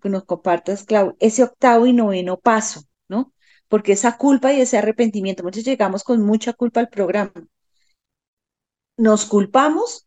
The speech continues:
o recibimos toda la culpa? Es que es tu culpa, ¿no? Entonces empezamos a, a mirar, eh, que nos lleva esa, esa, esa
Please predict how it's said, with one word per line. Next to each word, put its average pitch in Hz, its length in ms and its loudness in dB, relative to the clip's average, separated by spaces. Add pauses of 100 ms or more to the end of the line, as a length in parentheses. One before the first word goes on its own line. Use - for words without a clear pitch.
(160)
o 233 120 6
recibimos 214 580 2
toda 254 240 4
la 269 160 0
culpa? 214 360 2
Es - 140 -16
que 240 120 2
es 240 200 -4
tu 262 160 -2
culpa, 202 460 0
¿no? 208 180 -8 (520)
Entonces 202 800 0
empezamos 196 640 -2
a, 202 240 -2 (140)
a 190 100 0
mirar, 175 500 2 (500)
eh, 175 580 0 (1300)
que 233 480 2 (680)
nos 220 220 4
lleva 220 440 4
esa, 226 320 2
esa, 214 460 0
esa 226 340 0